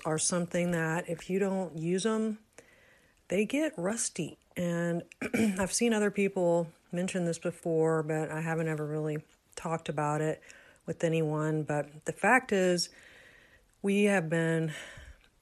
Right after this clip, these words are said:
not only locked down literally for a year, but even before that, people were getting so addicted to their phones that they quit talking. And it's actually,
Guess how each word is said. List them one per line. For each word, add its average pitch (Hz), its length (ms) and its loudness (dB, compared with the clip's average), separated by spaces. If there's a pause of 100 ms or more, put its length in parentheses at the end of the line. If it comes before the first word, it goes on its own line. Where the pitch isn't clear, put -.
not 165 240 0
only 175 320 4
locked 151 440 2
down 165 520 2
literally 165 720 2
for 151 260 -4
a 143 60 -2
year, 156 580 0 (640)
but 165 220 -4
even 240 320 4
before 208 540 2
that, 156 400 2 (420)
people 180 580 -2 (300)
were 156 440 -2
getting 160 220 -2
so 185 580 0 (640)
addicted 180 560 -2
to 185 100 -2
their 156 180 2
phones 170 880 0 (1000)
that - 280 -14
they 185 120 0
quit 220 300 0
talking. 170 640 -2
And 165 100 -2
it's 160 160 -4
actually, 170 560 -2